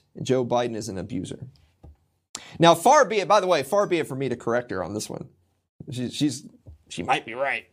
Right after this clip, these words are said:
But the thing is, is that she gladly flashes that evil little smile that we saw earlier, and she walks the path to the vice presidency now under that same Joe Biden.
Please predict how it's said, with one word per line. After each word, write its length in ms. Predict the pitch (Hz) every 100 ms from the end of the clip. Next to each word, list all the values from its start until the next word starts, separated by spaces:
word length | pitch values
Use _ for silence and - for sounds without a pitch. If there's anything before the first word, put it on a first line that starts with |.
| - - - - - - - - - - - - _ -
But 440 | 147 208 - - - 165
the 120 | 156
thing 280 | 277 311 190
is, 260 | 143 135
is 140 | 147 139
that 260 | 170 160
she 180 | - 175
gladly 600 | 151 156 175 233 196 160
flashes 640 | 143 147 147 143 - 113
that 240 | - 120 139
evil 320 | 147 151 160
little 180 | 139 127
smile 540 | - 120 104 104 101
that 160 | - -
we 100 | 101
saw 240 | - 98
earlier, 460 | 92 95 92 98 92
and 140 | 120 113
she 160 | 147
walks 400 | 131 147 165 -
the 120 | 151
path 420 | 139 151 135 127 -
to 80 |
the 100 | 127
vice 320 | 110 127 131 -
presidency 720 | - 143 135 101 - 104 101
now 460 | 123 165 147 117 113
under 300 | 139 139 131
that 240 | 131 127
same 460 | - - 190 202 190
Joe 260 | 165 175
Biden. 420 | 170 175 - -